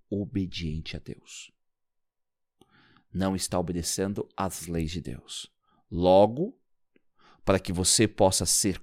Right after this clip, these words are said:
confortado, confortada, você agora precisa ser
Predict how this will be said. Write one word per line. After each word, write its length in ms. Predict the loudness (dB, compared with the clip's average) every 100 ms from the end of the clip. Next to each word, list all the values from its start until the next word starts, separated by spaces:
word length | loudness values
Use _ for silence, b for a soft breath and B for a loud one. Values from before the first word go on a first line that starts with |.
| -2
confortado, 1160 | 0 0 -4 -10 -10 -8 0 4 4 2 -2
confortada, 920 | -6 -12 -8 -8 -2 2 4 2 -4 _ b b b
você 320 | -4 0 4 4
agora 280 | 4 2
precisa 380 | 2 -2 -2 -2
ser 380 | 0 0 -2 -4